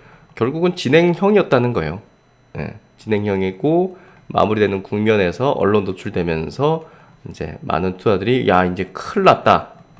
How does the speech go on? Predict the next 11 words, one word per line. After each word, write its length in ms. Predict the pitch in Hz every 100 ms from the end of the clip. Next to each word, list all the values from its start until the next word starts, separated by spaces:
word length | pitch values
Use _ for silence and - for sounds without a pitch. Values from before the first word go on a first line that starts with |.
| -
예, 240 | 90 82 90
이런 200 | 117 120
시-, 140 | 120
인식 220 | 107 120 -
가지면서 460 | 110 98 90 95
전체 320 | 95 104 104
시장에 340 | 104 - 139 113
대한 160 | 101
어떤 260 | 87 - 87
부정적인 520 | 110 120 113 104 95
인식과 580 | 85 82 - - 113 131